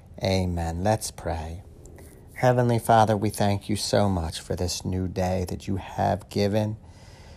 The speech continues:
that you have given to us, and that we are a part of this new day, Father, and that you have a purpose and that you have a plan for each and every one of us, Father.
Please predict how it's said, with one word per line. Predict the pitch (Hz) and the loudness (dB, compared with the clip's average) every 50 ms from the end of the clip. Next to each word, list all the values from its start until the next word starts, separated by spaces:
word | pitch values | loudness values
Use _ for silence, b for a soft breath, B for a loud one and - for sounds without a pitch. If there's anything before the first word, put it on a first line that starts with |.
| B B B | B B B
that | - - - - | -10 -6 -2 0
you | 101 | 0
have | 92 95 107 95 - 101 104 | 0 2 0 -2 -2 -4 -2
given | 101 101 101 98 107 104 104 101 | 0 0 2 2 2 2 0 -2
to | - - 117 107 - | -2 -2 -2 -2 -2
us, | - 107 92 85 82 85 - - - - - - | -2 -2 -2 -2 -2 -4 -6 -10 -10 -10 -10 -8
and | - 85 85 | -6 -6 -4
that | 92 95 98 | -4 -4 -4
we | 95 95 92 | -2 -2 0
are | 92 92 95 92 90 | 0 2 0 0 -2
a | 87 | -4
part | - - - - 110 104 104 104 | -6 -4 0 4 4 4 4 2
of | - - 95 92 | 0 -4 -2 -2
this | 98 92 87 - - - | -2 -4 -4 -4 -6 -6
new | 98 90 | -6 -6
day, | 87 92 87 82 82 82 | -4 -4 -4 -4 -6 -6
Father, | - - - 85 80 80 82 87 87 92 - - B B B B B B B B B B | -8 -8 -8 -8 -8 -8 -8 -10 -12 -14 -16 -18 B B B B B B B B B B
and | 110 98 | -2 -2
that | 95 95 - - | -2 -2 0 0
you | 101 | 0
have | 101 104 101 92 | 2 2 2 2
a | 90 | 0
purpose | 87 - - - 110 104 - - 113 113 110 - - - - - - - B B B B B B - | -6 -4 2 4 4 4 4 4 2 2 2 -2 -8 -12 -12 -14 -16 -20 B B B B B B -6
and | - 101 | -4 -4
that | 95 90 - | -2 -2 0
you | 98 98 | 0 2
have | 98 95 90 | 2 0 0
a | 87 | -2
plan | - - - - - - 104 101 98 98 98 98 95 95 | -8 -8 -12 -8 -4 -2 0 0 2 2 0 0 0 -2
for | - - 92 90 - - | -4 -6 -10 -10 -10 -6
each | - 117 113 110 110 107 - - - - - - - | -4 0 2 2 0 0 -2 -4 -6 -6 -6 -8 -8
and | - 101 - | -10 -8 -4
every | 101 101 98 90 92 98 95 | 0 0 0 0 0 0 -2
one | 92 90 90 80 87 | -2 -2 -4 -4 -4
of | 87 87 87 | -6 -6 -6
us, | 85 85 85 - - | -6 -8 -8 -10 -10
Father. | - 85 82 80 82 - 87 90 98 - | -8 -8 -8 -8 -8 -10 -12 -14 -14 -16